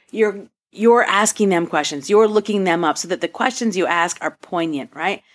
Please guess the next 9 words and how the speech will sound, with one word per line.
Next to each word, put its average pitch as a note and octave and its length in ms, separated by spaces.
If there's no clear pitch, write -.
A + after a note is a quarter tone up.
You're F3+ 120
not G#3+ 140
asking G3+ 380
somebody F3+ 260
who's D#3+ 140
a D#3 40
business B3+ 400
coach E3+ 420
about E3 640